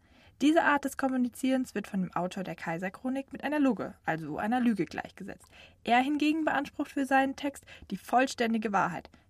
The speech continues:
Fest steht aber, dass er historische Ereignisse abgewandelt und deren Reihenfolge verändert hat, um den Leuten die Kaiserchronik schmackhaft zu machen.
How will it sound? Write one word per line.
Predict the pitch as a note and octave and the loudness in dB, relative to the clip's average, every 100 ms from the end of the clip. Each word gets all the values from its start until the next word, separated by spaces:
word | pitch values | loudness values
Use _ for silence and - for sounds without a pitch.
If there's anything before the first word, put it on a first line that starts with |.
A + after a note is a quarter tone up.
| - | -6
Fest | E3+ F3+ - | -4 -4 -4
steht | B3 C4+ | -2 0
aber, | D#3+ D#3 G3+ | 0 2 0
dass | E3+ - | 0 -4
er | F3 | -4
historische | F3+ - A3 G#3+ G#3 - | -6 -6 -4 -4 -4 -2
Ereignisse | - - F3+ A3 A3 - - | 0 0 -2 -2 -2 -2 -2
abgewandelt | F3+ - F#3+ F#3+ G#3+ C4 - | -2 -4 -2 0 0 -2 -2
und | G#3 | 0
deren | G#3 G#3 | 0 2
Reihenfolge | A3 C4 - E3 E3+ | 2 2 0 -6 -6
verändert | - E3+ F3 F3 - | -8 -6 -4 -4 -4
hat, | C4+ - - - - - - | -6 -6 -20 -20 -20 -10 2
um | B3 A3 | 6 6
den | F3+ | 6
Leuten | E3+ - D#3+ | 2 0 -4
die | |
Kaiserchronik | - D#3+ E3+ F#3 - B3 C#4 - | -4 -4 -2 -4 -4 -4 -4 -2
schmackhaft | G3+ D3 - - - | -2 -2 -6 -16 -12
zu | - | -8
machen. | D#3 D#3+ F3+ | -8 -8 -12